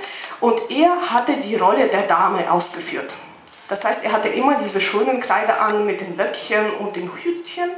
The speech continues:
Und natürlich haben die Fans, die weiblichen Fans, das auch nachgemacht.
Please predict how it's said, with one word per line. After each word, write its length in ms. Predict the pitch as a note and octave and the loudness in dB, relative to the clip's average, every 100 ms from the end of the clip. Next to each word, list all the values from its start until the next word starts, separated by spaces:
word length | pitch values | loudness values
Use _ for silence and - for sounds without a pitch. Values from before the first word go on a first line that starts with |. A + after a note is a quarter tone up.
| - - - - - - | -10 -16 -16 -14 -12 0
Und 180 | D4 F4 | 4 6
natürlich 440 | E4 D4+ D#4+ E4+ | 6 6 4 4
haben 280 | B3 C#4 C#4 | 2 4 2
die 80 | A#3+ | 0
Fans, 540 | - - D#4 G4 - | 2 2 4 2 0
die 140 | G3+ - | 0 2
weiblichen 500 | F3+ F#4 F4 F4+ E4+ | 2 2 0 4 4
Fans, 340 | D#4+ E4 - | 6 4 2
das 320 | C4 C4 - | 0 -2 0
auch 300 | G3+ C4+ C4 | 4 4 4
nachgemacht. 600 | F#3 F#3+ - F3+ E3 E3+ | 0 0 -2 2 2 2